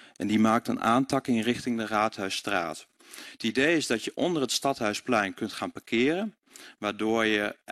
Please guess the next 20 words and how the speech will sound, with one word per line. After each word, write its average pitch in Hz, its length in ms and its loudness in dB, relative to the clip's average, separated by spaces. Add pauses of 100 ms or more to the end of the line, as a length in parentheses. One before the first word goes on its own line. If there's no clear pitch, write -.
(240)
eigenlijk 113 320 -2
op 110 100 0
een 101 100 -4
zeer 123 300 4
goede 143 280 2
plek, 139 460 -2 (100)
aan 98 80 -12
de 95 140 -8
rand 110 260 -2
van 127 160 -2
het, - 260 -4
eh, 113 280 0
ei, 110 340 0 (240)
een - 100 -8
goede 117 260 2
parkeervoorzieningen 135 800 0
hebt. 151 280 -2 (460)
En 107 180 -4
eigenlijk 127 540 0
bo-, - 100 -8